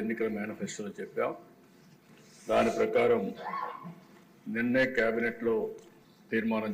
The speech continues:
చేసి, అసెంబ్లీలో కూడా తీర్మానం చేసి, అటు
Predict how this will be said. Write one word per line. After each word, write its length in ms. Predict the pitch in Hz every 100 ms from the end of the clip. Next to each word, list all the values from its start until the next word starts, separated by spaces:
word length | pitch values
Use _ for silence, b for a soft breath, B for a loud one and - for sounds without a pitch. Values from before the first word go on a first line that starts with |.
| 104
చేసి, 260 | 104 - - - - - - - - _ _ -
అసెంబ్లీలో 460 | 101 131 131 123 120 113
కూడా 120 | 107 110
తీర్మానం 380 | 110 110 104 98
చేసి, 260 | 104 - 110 - - - - - - - - - - - - - - -
అటు 200 | 127